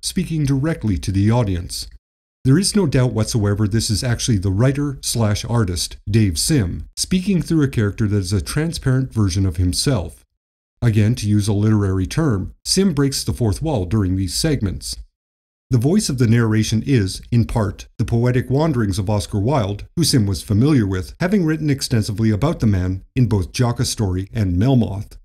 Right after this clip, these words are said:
mixed with the rambling, drawn-out sentences of the political commentator William F. Buckley Junior. In other words, to use a generous term, the sentences are elliptical,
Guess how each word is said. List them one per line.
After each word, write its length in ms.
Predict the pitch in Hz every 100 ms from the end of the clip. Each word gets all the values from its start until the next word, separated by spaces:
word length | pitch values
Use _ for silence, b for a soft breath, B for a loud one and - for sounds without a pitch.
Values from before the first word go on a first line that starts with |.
| _ -
mixed 360 | 120 180 -
with 120 | 151
the 80 | 123
rambling, 600 | 90 120 160 170 165 139
drawn-out 480 | 113 123 113 117 104
sentences 580 | - 139 127 - 110 87
of 80 | 95
the 100 | 104
political 500 | - 135 175 - 110
commentator 680 | 156 175 120 104 101 92 95 -
William 340 | 117 110 101
F. 240 | 101 95 -
Buckley 320 | 101 - 95
Junior. 520 | 85 135 131 92 - 98 _ _ _ _ -
In 100 | 143
other 160 | 120
words, 380 | 101 95 113 -
to 160 | - 113
use 200 | 98 92
a 60 |
generous 500 | 85 113 110 98 87
term, 460 | - 139 113 90 87 -
the 80 | 110
sentences 580 | - 113 101 - 107
are 200 | 104 101
elliptical, 600 | 101 139 165 - 101 90